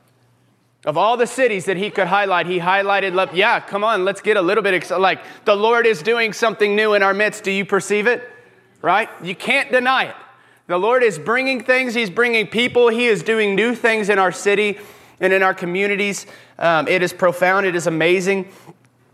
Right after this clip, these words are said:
And just some testimony of this. I just, uh, I can't move on without sharing this. I am so excited about this. But over the last several weeks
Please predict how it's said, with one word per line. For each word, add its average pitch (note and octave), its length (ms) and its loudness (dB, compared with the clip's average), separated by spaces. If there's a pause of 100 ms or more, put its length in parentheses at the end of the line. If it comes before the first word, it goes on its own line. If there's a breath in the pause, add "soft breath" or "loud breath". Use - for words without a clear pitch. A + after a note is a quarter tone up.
(120)
And G#3 140 0
just C4+ 240 0
some C#4 160 -4
testimony G3+ 640 0
of D#3 180 0
this. D3 280 -2
I G#3 160 2
just, A#3 420 -4
uh, D#3+ 420 2
I A3+ 180 -2
can't - 440 -2
move F3 240 2
on D#3+ 300 2
without D3+ 360 0
sharing E3 380 -2
this. C#3+ 200 -4
I F3+ 100 0
am C#3 80 -4
so F3 240 -2
excited D#3 480 -2
about B2 240 -4
this. A#2 160 -8
But - 260 -2 (480 loud breath)
over G#3+ 180 2
the G#3+ 120 2
last A3+ 340 0
several A3+ 640 -2
weeks F#3 560 -6